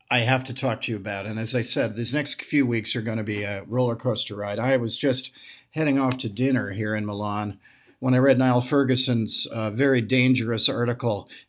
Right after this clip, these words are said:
comparing the crises in Ukraine, uh, Israel, and Taiwan to World War Three,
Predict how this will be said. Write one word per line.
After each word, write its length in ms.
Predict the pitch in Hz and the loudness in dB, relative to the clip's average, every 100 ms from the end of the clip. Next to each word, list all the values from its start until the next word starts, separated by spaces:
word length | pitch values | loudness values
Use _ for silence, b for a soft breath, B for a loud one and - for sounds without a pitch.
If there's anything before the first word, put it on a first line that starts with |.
| _ | _
comparing 520 | 135 123 131 127 117 | -4 0 0 2 0
the 80 | 117 | -4
crises 880 | - 131 117 - 120 110 95 - b b b b - | -2 0 2 0 0 -2 0 0 b b b b -6
in 460 | 123 117 113 123 | -4 -2 -4 -10
Ukraine, 760 | 123 127 127 156 131 120 107 113 _ | -6 -6 -2 0 0 0 -4 -10 _
uh, 300 | 117 113 104 - _ _ | -8 -6 -8 -12 _ _
Israel, 640 | 143 131 120 123 110 107 - | 4 4 2 2 0 -2 -4
and 260 | 117 110 | -4 -2
Taiwan 580 | 110 - 120 123 123 120 | -2 2 2 4 4 2
to 120 | 113 135 | 2 2
World 260 | 123 120 | 4 2
War 160 | 110 143 | 2 0
Three, 520 | - 151 139 101 90 | 0 4 4 4 -8